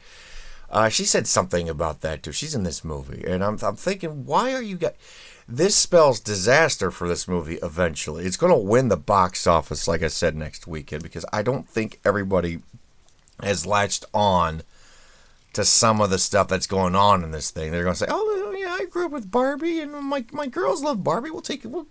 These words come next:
take 'em to go see Barbie." And then they'll go, and then they'll see that it's, uh, there's kind of a cynical, uh, take on a plastic child's play thing, uh, a, a child's plastic <laughs> play thing.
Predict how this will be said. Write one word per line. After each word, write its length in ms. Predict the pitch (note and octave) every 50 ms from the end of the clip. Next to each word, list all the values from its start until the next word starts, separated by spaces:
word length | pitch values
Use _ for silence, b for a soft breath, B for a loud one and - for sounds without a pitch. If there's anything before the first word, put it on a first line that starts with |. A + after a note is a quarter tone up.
| - -
take 140 | - F4 E4
'em 80 | E4
to 60 | F4 E4+
go 120 | - F#4+
see 200 | F4 - - E4
Barbie." 460 | - - - - - - C#4 - - B B B B B B B B B B B B B B
And 140 | - B2+ C3
then 160 | D3 D3 D3
they'll 140 | D3 C#3+ C#3
go, 340 | B2 C3 C3+ C3 B2+ C3 C3
and 140 | A#2 A2+ A2+
then 100 | A2+ A2+
they'll 160 | A2+ A2 G#2+
see 380 | F#2+ - - A2 G#2+ G#2+ G#2 G2+
that 180 | G2 G2 F#2+
it's, 320 | F#2+ F#2+ - - - - G2+
uh, 240 | F#2+ F#2 F#2 F2+
there's 220 | F2 F#2 F2 - -
kind 160 | - G#2+ G2+
of 80 | F2+ F2+
a 60 | F2+
cynical, 600 | - - - G#2 G2 F#2 - G2 F#2 F2+ E2 - - _ -
uh, 140 | G2 F#2 F#2 -
take 420 | - - C3+ C3+ B2 A2 F#2 - - -
on 180 | F#2 F#2+ F#2+ F#2
a 60 | F2
plastic 500 | - - G#2 G#2 G2+ F#2 - - F#2 - - - - -
child's 480 | - - G#2+ G2+ F#2+ F2+ F2+ E2+ - -
play 320 | - - G#2+ B2 C3+ B2+
thing, 480 | A2+ - - F#2 F2 E2+ E2+ E2+ F#3 B B B B B B B B B B B B B B
uh, 280 | - - F#2 - G2 G2 - -
a, 60 | A2
a 40 | - - - - - - _ _ _ - - -
child's 440 | - - - F3+ E3+ C3+ G#2 F#2 -
plastic 420 | - - G2 F#2+ - - - F2+
<laughs> 200 | - - - -
play 220 | - - - A#2+ -
thing. 440 | - - - - - A#2 G2+ F2